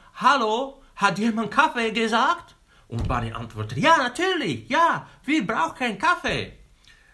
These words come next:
Dann kommt Prinzessin Spaghetti, hm, mit dem, äh, Raumschiff.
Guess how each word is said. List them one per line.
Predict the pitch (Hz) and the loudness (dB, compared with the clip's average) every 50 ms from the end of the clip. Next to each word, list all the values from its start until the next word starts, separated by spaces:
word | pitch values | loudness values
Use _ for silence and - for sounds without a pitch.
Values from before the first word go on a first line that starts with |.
| _ _ | _ _
Dann | 101 113 113 113 113 107 107 | -8 -6 -6 -4 -4 -6 -6
kommt | - - 110 104 104 107 - | -6 -6 -4 -4 -4 -6 -6
Prinzessin | 107 101 101 - 113 104 101 95 98 95 | -8 -8 -6 -4 -6 -6 -6 -6 -8 -8
Spaghetti, | - - - 95 90 82 92 87 - - - - 156 254 320 349 339 - _ _ - | -10 -8 -8 -10 -8 -8 -8 -10 -10 -10 -6 -4 -4 -4 -4 -6 -10 -14 _ _ -8
hm, | 110 147 226 320 339 - - _ - - - _ _ | -6 -6 -6 -8 -12 -16 -20 _ -20 -20 -20 _ _
mit | 107 110 110 113 107 110 110 123 | -4 -2 0 -2 -2 -4 -4 -2
dem, | 113 107 104 101 98 98 | -2 0 0 -2 -2 -4
äh, | 98 | -6
Raumschiff. | 95 95 98 92 92 90 90 104 95 101 117 113 104 98 101 101 110 - - 202 302 302 | -6 -4 -4 -4 -4 -4 -6 -6 -6 -4 -2 -2 -2 -2 -4 -6 -8 -8 -6 -6 -6 -6